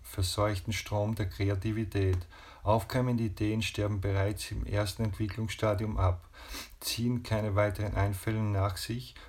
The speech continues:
und werden daher auch nicht in Taten umgesetzt, welche wiederum neues Leben, neue Ökosysteme erzeugen könnten.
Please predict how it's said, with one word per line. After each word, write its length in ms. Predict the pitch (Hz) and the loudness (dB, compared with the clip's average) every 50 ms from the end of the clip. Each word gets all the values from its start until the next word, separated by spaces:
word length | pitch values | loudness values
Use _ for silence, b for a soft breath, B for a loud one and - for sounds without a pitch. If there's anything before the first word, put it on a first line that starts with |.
| B - | B -4
und 220 | 104 104 101 92 | 0 2 2 4
werden 280 | 101 101 101 104 110 104 | 4 4 4 4 2 2
daher 540 | 113 107 98 98 101 104 107 - - - - | 2 4 4 4 4 2 2 0 -2 -2 0
auch 220 | 101 104 104 98 | 0 0 0 0
nicht 320 | 107 110 110 104 - - - | 0 0 0 0 -2 -4 -4
in 100 | 110 95 | -4 -2
Taten 420 | - - 98 98 101 95 - 110 | 0 0 2 2 2 0 -2 -2
umgesetzt, 720 | 104 104 101 98 95 98 92 - - 92 90 87 - - - B B B B B B - | 0 2 2 2 2 2 0 0 0 0 0 0 -4 -8 -14 B B B B B B -2
welche 340 | 107 101 95 - - 123 110 | -2 -2 0 0 -2 0 0
wiederum 400 | 120 113 110 104 110 107 101 101 | 0 0 0 2 2 2 2 4
neues 380 | 98 98 98 107 101 98 - | 4 4 2 2 0 -2 0
Leben, 380 | 98 101 101 104 107 113 117 110 B B B | 0 2 2 2 2 0 -2 -2 B B B
neue 340 | - 107 104 107 113 117 110 | 2 4 4 4 4 2 2
Ökosysteme 800 | 107 107 104 101 - 113 95 107 107 95 - - 107 104 104 104 | 2 0 0 0 -2 -4 -2 -2 -4 -4 -2 -2 0 0 2 0
erzeugen 480 | 101 92 - 101 101 98 98 104 101 | -2 -2 0 2 2 2 2 0 -4
könnten. 560 | 92 - - 92 92 90 87 - 90 87 87 | -4 -2 2 2 4 4 2 2 2 2 2